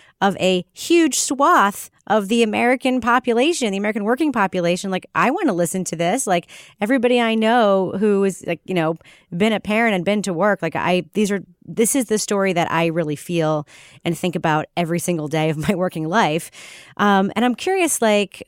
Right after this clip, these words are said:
was that frustrating for you? And then how did you end up getting this thing made? 'Cause obviously it's something that's worth listening to. It's really good.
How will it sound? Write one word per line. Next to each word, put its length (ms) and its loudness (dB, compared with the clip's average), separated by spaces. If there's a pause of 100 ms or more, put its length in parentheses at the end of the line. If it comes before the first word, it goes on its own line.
was 200 0
that 140 4
frustrating 480 0
for 120 -2
you? 140 4
And 140 0
then 60 0
how 260 2
did 160 0
you 120 2
end 200 0
up 180 2
getting 240 -2
this 160 -2
thing 460 -2
made? 560 0
'Cause 480 -2 (140)
obviously 760 0
it's 120 -8
something 340 -2
that's 180 -6
worth 200 -4
listening 320 -4
to. 120 -4
It's 160 -6
really 200 -2
good. 500 0